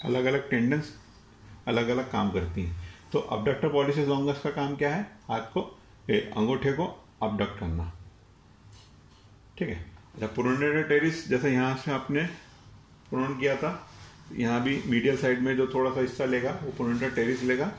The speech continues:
और नीचे की जाने pronator quadratus लेता है। उसी तरह एक extensor pollicis brevis, हाँ, जहाँ लॉन्गस नाम आएगा, लॉन्गस का थोड़ा head लंबा रहता है और Brevis जो है उसी के opposite Brevis रहता है, Brevis का head थोड़ा छोटा रहता है। तो ये दोनों मसल साथ में चलती हैं,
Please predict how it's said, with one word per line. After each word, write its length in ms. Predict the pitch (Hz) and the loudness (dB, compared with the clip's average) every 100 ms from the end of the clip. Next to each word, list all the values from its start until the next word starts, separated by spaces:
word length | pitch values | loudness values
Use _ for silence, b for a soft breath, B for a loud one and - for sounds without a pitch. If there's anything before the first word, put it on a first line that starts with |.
| B B 110 | B B 0
और 60 | |
नीचे 280 | 101 104 131 | 2 2 2
की 60 | 127 | 2
जाने 220 | 123 131 | 0 0
pronator 440 | 120 117 117 135 | -2 -2 -2 -2
quadratus 500 | 127 104 98 - 95 | -2 0 0 -4 -6
लेता 280 | - 82 - | -6 -8 -10
है। 180 | - - - B B B B - | -12 -18 -20 B B B B -4
उसी 120 | 143 | -2
तरह 220 | 156 156 | 0 0
एक 220 | 160 139 113 | 0 -2 -4
extensor 400 | - 143 160 160 | -2 -2 0 0
pollicis 440 | 131 131 165 120 95 | -2 0 -4 -4 2
brevis, 420 | 107 95 85 82 - - - - - - - | 2 4 0 -4 -8 -14 -20 -20 -20 -18 -12
हाँ, 180 | 82 B B B B - | -12 B B B B -8
जहाँ 240 | 117 151 143 | -2 0 2
लॉन्गस 520 | 120 117 131 170 - | 2 2 0 0 -2
नाम 280 | 143 147 147 | -2 -2 -2
आएगा, 320 | 143 143 170 165 - 120 | -2 -2 -2 -4 -8 -4
लॉन्गस 680 | 117 123 147 156 - - - | -2 0 0 -2 -6 -16 -6
का 100 | 147 | -4
थोड़ा 200 | 143 147 | -2 0
head 200 | 135 131 | 0 0
लंबा 260 | 110 104 113 | 0 2 2
रहता 240 | 104 - | 0 -2
है 160 | - - B B B - | -6 -8 B B B -12
और 60 | 107 | -4
Brevis 520 | 110 120 131 151 - | 0 2 2 0 0
जो 120 | 143 | 0
है 80 | 147 | 2
उसी 220 | 131 123 | 0 -2
के 120 | 143 135 | 0 -2
opposite 400 | 120 123 135 113 | 0 0 2 2
Brevis 340 | 113 120 127 | 2 2 2
रहता 220 | 123 113 | 0 0
है, 80 | 139 | 0
Brevis 320 | 117 110 120 | 4 4 2
का 80 | 120 | 0
head 180 | 120 123 | -2 -2
थोड़ा 120 | 139 | -4
छोटा 260 | - 160 - | -2 -4 -4
रहता 260 | 92 - | -6 -10
है। 100 | - - B B B B | -16 -20 B B B B
तो 60 | 135 | 0
ये 60 | 131 | 2
दोनों 300 | 131 147 156 | 2 2 0
मसल 280 | 139 135 147 | -2 0 -2
साथ 280 | - 117 127 | 0 -2 0
में 120 | 123 | 0
चलती 280 | 110 90 120 | 0 0 -2
हैं, 180 | 214 | -2